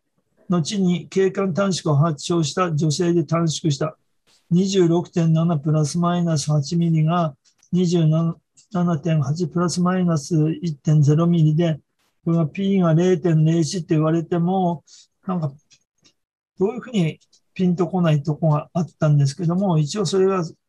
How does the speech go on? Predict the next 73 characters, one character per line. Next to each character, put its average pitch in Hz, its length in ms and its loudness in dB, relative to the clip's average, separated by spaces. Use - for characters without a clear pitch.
有 175 160 2
意 180 60 0
差 143 180 -4
だ 135 120 -8
と - 160 -20
い 175 100 0
う 170 80 2
こ 170 140 -2
と 147 120 0
で 139 120 -4
す。 - 180 -14
分 202 340 2
娩 233 180 0
の 226 160 2
ア 233 40 2
ウ - 40 -4
ト 202 100 -2
カ 175 140 2
ム 156 140 4
は 165 120 2
百 156 300 -2
二 220 160 -4
十 190 180 4
六 151 240 0
の 156 320 -2
患 165 220 0
者 160 160 0
で 170 140 2
利 151 100 4
用 170 260 0
可 165 140 -4
能 160 240 0
で 160 80 0
あ 160 60 -2
っ 151 40 -8
た。 - 280 -12
最 208 260 2
初 220 120 -6
の 220 120 -4
経 220 200 0
管 220 220 -2
長 175 160 2
が 160 80 2
二 185 160 2
十 185 160 2
六 156 200 0
か 196 140 -4
ら 170 80 2
二 170 160 2
十 175 200 2
九 185 160 -2
ミ 156 120 2
リ 151 100 4
で、 156 60 0
そ 175 160 -4
の 180 100 -2
後、 190 300 -4
経 190 180 -2
管 196 220 -2
短 208 160 2
縮 156 180 0
が 151 60 4
認 156 200 0
め 165 80 0
ら 170 80 0
れ 165 80 -2
た 160 140 -2
女 151 160 0
性 165 240 -2
に 165 100 0
お 156 100 -2
け 165 100 -2
る 170 180 -2